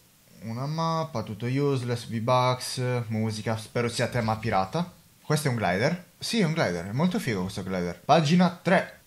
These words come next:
Nuovi, nuovi cuccioli che non hanno capito che nessuno li sta usando. Ok, una sirena, sicura-, sono abbastanza sicuro che uscirà una skin sirena, visto che ogni volta che mettono di queste spray paint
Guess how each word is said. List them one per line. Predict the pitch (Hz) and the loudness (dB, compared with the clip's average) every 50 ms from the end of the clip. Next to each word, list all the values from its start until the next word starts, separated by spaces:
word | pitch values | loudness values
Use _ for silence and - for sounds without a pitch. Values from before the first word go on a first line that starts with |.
| _ - | _ -6
Nuovi, | 147 143 139 143 147 139 131 143 139 135 135 135 131 131 127 127 | -4 -2 0 0 0 0 2 2 2 4 4 4 4 2 2 2
nuovi | 127 135 139 143 143 143 | 2 2 2 0 0 0
cuccioli | 175 196 190 - 175 143 117 | 0 0 2 2 0 0 2
che | 110 110 104 | 0 0 2
non | 107 113 139 | 2 4 4
hanno | 160 156 143 | 4 4 4
capito | 131 - 170 - 147 127 117 | 2 2 0 0 0 -2 -2
che | 110 | -2
nessuno | 104 101 101 - - 139 131 110 | -2 0 0 0 0 0 0 0
li | 101 104 101 | 0 -2 -4
sta | - - 120 113 | -2 0 2 2
usando. | 113 107 98 110 95 87 87 92 113 135 - - - - _ | 2 2 0 0 0 0 0 0 -2 -2 -4 -8 -16 -14 _
Ok, | 120 120 120 - - - 160 165 165 | -6 -6 -6 -6 -2 2 4 4 6
una | 147 120 110 | 4 4 2
sirena, | 107 - - 127 123 131 139 143 147 147 147 147 | 0 0 0 2 4 6 8 8 8 8 6 4
sicura-, | 147 - - 110 101 101 98 | 4 0 -4 -4 -4 -4 -4
sono | - - - 113 107 | -4 -6 0 2 2
abbastanza | 104 104 110 107 - 123 117 117 | 4 4 2 2 0 -2 -2 -2
sicuro | 117 - - 104 - 127 123 113 | -2 -2 -2 -2 0 0 0 0
che | 98 | 0
uscirà | 107 107 - 113 101 | -2 -4 -2 0 0
una | 104 98 92 | 0 0 -2
skin | 95 - 117 113 98 | -4 -4 -4 -4 -4
sirena, | - - 110 95 87 85 92 120 135 | -2 -2 0 0 0 0 0 0 -2
visto | 123 98 90 - - 87 82 85 - | -2 -4 -6 -6 -4 -4 -4 -4 -4
che | - 107 | -4 -2
ogni | 92 95 98 98 | -2 -2 -2 0
volta | 98 107 107 101 104 107 | 0 0 0 2 0 -2
che | 95 107 | -2 0
mettono | 107 110 107 107 110 110 107 110 | 0 0 -2 -2 -2 -2 -2 -2
di | 107 107 | -2 -2
queste | 117 110 107 - - 107 101 101 101 98 95 98 98 95 | -2 -4 -4 -2 -2 -2 0 0 0 0 0 0 0 -2
spray | 95 - - - 113 107 | -2 -4 -4 -2 -2 -2
paint | 107 110 117 113 113 113 113 110 107 110 120 113 110 110 | 0 0 0 0 0 0 0 -2 -2 0 0 0 0 -2